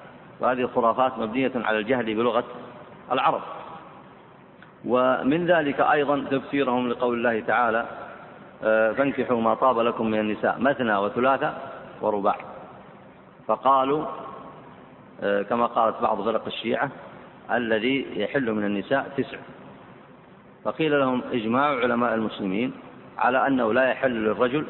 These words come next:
سوى أربع بصريح السنة،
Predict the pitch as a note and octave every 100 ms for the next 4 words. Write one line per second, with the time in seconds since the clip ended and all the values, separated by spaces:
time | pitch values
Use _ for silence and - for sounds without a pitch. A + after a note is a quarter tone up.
0 | - - - - C#3 C#3 D#3+ - - -
1 | - B2+ A2 - - - - - - -
2 | - - - - - - G#2 C#3 C#3 B2
3 | - D3+ B2